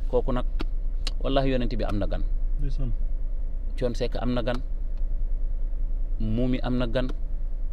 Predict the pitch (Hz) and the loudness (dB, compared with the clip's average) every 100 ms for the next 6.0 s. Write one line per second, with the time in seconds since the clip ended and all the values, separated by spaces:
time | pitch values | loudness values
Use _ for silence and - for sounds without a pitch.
0 | - - - - - - - - - - | -2 -2 -2 -2 0 0 0 0 0 0
1 | - 139 143 127 110 107 104 92 - - | 2 2 2 0 0 -2 -2 -2 -2 -2
2 | - - - - 113 143 139 151 143 160 | -2 -2 -2 -2 0 0 0 -2 -2 -2
3 | 170 170 180 180 170 180 175 202 190 160 | -2 0 0 0 0 0 0 0 2 2
4 | 143 135 120 113 113 107 - - - - | 2 0 0 0 0 0 -2 -2 -2 -4
5 | - - - - - - 139 151 180 190 | -4 -4 -4 -4 -2 -2 -2 -2 0 0